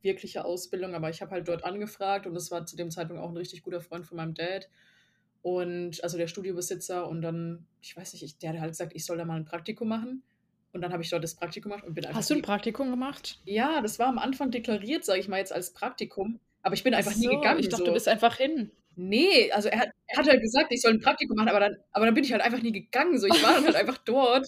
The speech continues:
Speaker 1: und dann hat er mir Aufgaben
Speaker 2: Der so: "Mann, jetzt hab ich die Alter an der Backe."
Speaker 1: Es war halt ultra witzig und wir haben da auch nie drüber geredet, sondern es war einfach so: "Ja, kommst du dann morgen um die und die Uhrzeit?" Ich war so: "Ja, ich bin dann da." <laughs> Und dann hab ich da halt, wie lange hab ich da gearbeitet? Ich glaub, drei Jahre.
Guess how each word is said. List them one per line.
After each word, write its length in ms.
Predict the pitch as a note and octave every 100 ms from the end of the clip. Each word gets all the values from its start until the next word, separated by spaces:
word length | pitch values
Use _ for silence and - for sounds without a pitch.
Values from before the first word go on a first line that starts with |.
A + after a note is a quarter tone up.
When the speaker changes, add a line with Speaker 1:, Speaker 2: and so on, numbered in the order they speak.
| -
Speaker 1:
und 140 | B3+
dann 140 | A3 A#3
hat 100 | A3+
er 60 |
mir 160 | G#3 -
Aufgaben 380 | E4+ - B3 B3 - -
Speaker 2:
Der 120 | C4
so: 140 | G3 F#3+
"Mann, 180 | F#3+ F#3+
jetzt 140 | F#3+
hab 60 | G3+
ich 80 |
die 100 | -
Alter 160 | F#3+ G3+
an 60 | F#3+
der 80 |
Backe." 380 | F#3 G#3 A3 C4 -
Speaker 1:
Es 180 | G#3+ A3+
war 100 | A#3
halt 160 | A#3
ultra 240 | C4+ C4+ A#3+
witzig 320 | C4 A#3 -
und 280 | G#3 G3 -
wir 120 | G3
haben 80 | A3
da 80 | A3
auch 60 |
nie 100 | G#3+
drüber 220 | B3+ G#3+ F#3+
geredet, 220 | B3 C4+
sondern 180 | G3 F#3
es 80 |
war 80 | G3
einfach 180 | G3+ G#3
so: 340 | G#3 F#3+ F#3 - _ _ _ -
"Ja, 120 | D#3
kommst 240 | D#3+ F#3
du 40 | F#3+
dann 100 | F#3
morgen 220 | F#3+ F#3+
um 60 | F#3
die 80 |
und 80 | F#3+
die 80 | F3+
Uhrzeit?" 200 | A#3 A#3+
Ich 60 | G3
war 80 |
so: 80 | F3
"Ja, 280 | E3+ E3 E3+ _ -
ich 120 | -
bin 100 | -
dann 120 | F3+
da." 200 | G3+ B3+
<laughs> 460 | A3 - F4 F4 -
Und 60 | C#4
dann 260 | C4+ D4+ - - - - -
hab 80 | G#3+
ich 120 | -
da 140 | A3
halt, 400 | A3 G#3+ G#3 - _ _ _
wie 120 | G#3+
lange 160 | A3+ A3+
hab 60 |
ich 60 | G#3+
da 80 | A3+
gearbeitet? 300 | G3+ A3 A#3
Ich 40 |
glaub, 160 | A3+ -
drei 220 | A3 G3+ B3
Jahre. 420 | C4 C4 C#4+